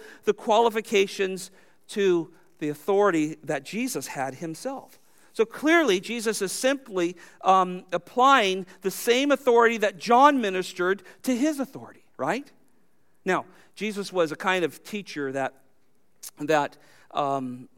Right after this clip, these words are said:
I think he was kind, and I think about my seminary students, this is the difference between an essay question and a multiple choice. Which one was it? Was it from heaven,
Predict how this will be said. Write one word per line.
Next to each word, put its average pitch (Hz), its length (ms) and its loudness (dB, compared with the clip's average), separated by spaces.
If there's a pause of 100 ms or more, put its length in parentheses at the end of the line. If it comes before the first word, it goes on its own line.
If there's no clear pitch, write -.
(880)
I 202 280 6
think 208 180 -4
he 156 80 -4
was 143 100 -6
kind, 143 440 -2
and 135 100 -4
I 135 80 -6
think 160 180 -6
about 143 240 0
my 135 120 -6
seminary 156 340 -8
students, 139 420 -10 (220)
this 156 160 -12
is 180 80 -6
the 175 100 -4
difference 165 320 -6
between 156 260 -8
an 143 120 -8
essay 170 280 -6
question 143 380 -8
and 127 80 -10
a 127 60 -8
multiple 139 360 -8
choice. - 520 -16 (800)
Which 175 200 -6
one 165 140 -4
was 233 180 -10
it? - 100 -20 (1600)
Was 170 160 -2
it 147 140 -4 (320)
from 151 180 -4
heaven, 147 480 -2